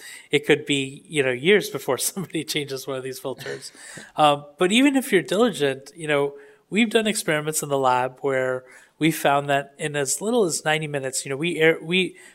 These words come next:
we test across. For us, it's really important because, you know, I grew up with asthma and allergies, and that was kind of a constant problem for me.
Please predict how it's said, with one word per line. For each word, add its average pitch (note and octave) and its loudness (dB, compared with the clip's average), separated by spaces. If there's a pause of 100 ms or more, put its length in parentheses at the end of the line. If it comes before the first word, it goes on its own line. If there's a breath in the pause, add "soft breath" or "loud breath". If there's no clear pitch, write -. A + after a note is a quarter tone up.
we A3 4
test F#3 2
across. C3+ 2
For - 2
us, F3 4
it's - -6
really D3+ 2
important C#3 -2
because, C3+ -2 (320 loud breath)
you D#3 0
know, D3 6
I D3+ 6
grew D3 4
up D3 -2
with C#3 0
asthma C3+ 2
and C3 -10
allergies, C3+ 0
and B2+ -8
that C3+ -2
was C3 -8
kind C3+ -6
of - -14
a B2+ -14
constant C3+ -4
problem F#3 2
for D3+ -2
me. C3 -8